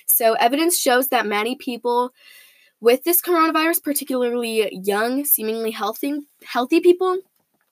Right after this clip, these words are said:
they don't have symptoms but can still spread the virus. Um, so I am currently almost fourteen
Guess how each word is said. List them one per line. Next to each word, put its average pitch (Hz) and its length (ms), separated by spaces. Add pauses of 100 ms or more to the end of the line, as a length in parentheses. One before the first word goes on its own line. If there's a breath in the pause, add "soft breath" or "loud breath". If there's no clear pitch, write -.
(500)
they 247 140
don't 247 160
have 294 160
symptoms 262 500 (280 loud breath)
but 240 120
can 226 140
still 226 220
spread 208 320
the 247 100
virus. 285 580 (220 loud breath)
Um, 214 240
so 214 240
I 202 360
am 214 180
currently 214 500
almost 208 320
fourteen 214 600